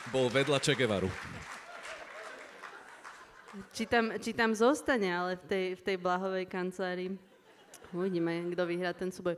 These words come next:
Speaker 2: No ale Danko povedal, že všetkým by sa uľavilo, keby ten Pellegrini sa stal prezidentom. Ako, ako to myslel Maroš?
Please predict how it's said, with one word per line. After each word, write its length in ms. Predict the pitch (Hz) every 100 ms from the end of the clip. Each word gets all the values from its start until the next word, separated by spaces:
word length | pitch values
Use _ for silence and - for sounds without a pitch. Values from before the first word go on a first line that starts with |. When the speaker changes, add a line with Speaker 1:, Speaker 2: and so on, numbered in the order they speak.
| - - 202
Speaker 2:
No 80 |
ale 160 | 208 214
Danko 320 | 202 226 269
povedal, 240 | 285 269 262
že 160 | 269
všetkým 320 | - 262 - 277
by 80 | 262
sa 140 | 269 -
uľavilo, 600 | 208 220 165 160 160 165 - _ _ _ -
keby 160 | 180 180
ten 160 | 196
Pellegrini 560 | 190 180 180 175 175 175
sa 160 | 180 185
stal 200 | 196 190
prezidentom. 640 | 175 170 180 180 175 185
Ako, 280 | 180 214 233
ako 220 | - 233 294
to 120 | 196
myslel 360 | 180 170 214 185
Maroš? 480 | 180 175 175 -